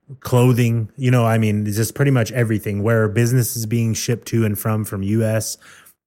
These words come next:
I, I, and, and, and England and all that stuff, you know, whatever.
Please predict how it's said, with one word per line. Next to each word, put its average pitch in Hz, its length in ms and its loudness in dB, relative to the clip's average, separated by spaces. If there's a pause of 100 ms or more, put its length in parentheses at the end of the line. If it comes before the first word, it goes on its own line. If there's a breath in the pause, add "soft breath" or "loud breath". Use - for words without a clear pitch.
(640)
I, 110 140 2
I, 110 280 -2
and, 113 320 -4
and, 107 260 -2
and 107 220 -4
England 110 420 2
and 101 100 0
all 107 120 0
that 110 180 -4
stuff, - 280 -4
you 113 60 -4
know, 107 160 0
whatever. 104 500 -2